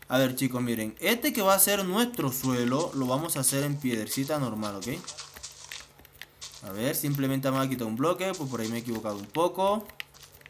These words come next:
A ver. Chao, más tarde nos veremos en menos de cinco minutos. Ay, lástima que te vaya.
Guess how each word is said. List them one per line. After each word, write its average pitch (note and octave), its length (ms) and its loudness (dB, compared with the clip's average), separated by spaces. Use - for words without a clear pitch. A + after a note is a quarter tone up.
A F#2+ 40 -14
ver. C3+ 640 0
Chao, G3+ 160 6
más G3+ 220 2
tarde G3+ 240 2
nos F#3 120 -2
veremos F3 600 0
en D#3+ 120 -4
menos D#3+ 260 -2
de D3+ 80 -2
cinco D#3 300 -2
minutos. C#3+ 560 2
Ay, C3 280 8
lástima D3 420 2
que C3+ 80 0
te B2+ 140 -2
vaya. A2 340 0